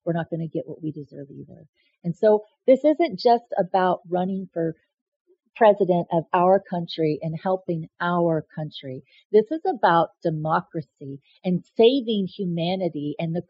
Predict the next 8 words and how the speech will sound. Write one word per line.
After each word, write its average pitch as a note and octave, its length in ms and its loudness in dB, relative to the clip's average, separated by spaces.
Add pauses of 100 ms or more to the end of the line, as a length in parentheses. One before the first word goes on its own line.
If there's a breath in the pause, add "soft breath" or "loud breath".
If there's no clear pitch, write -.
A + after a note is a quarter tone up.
quality A#3+ 500 0
of F#3 140 0
living F#3+ 540 -2
for E3+ 140 -6 (180)
people G#3 440 -6 (200)
everywhere. D#3+ 920 0 (240 soft breath)
This G#3 260 6 (280)
medieval C4 680 0